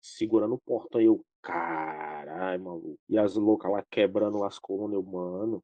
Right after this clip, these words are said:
E, e assim, é porque é roteiro, né, brother? Porque não, na minha visão, ela, ali nenhuma tinha morrido, não. Ali ela tinha detonado os caras,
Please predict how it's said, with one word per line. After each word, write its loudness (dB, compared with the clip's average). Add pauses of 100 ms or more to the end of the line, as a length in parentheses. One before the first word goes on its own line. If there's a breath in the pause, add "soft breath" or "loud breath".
E, -2
e 8
assim, -2 (100)
é 2
porque 0
é 8
roteiro, 0
né, -4
brother? -4
Porque -6
não, -2
na -2
minha -4
visão, 0
ela, 4
ali 6
nenhuma 0
tinha -6
morrido, -4
não. -4
Ali -2
ela 2
tinha -10
detonado 0
os -10
caras, -6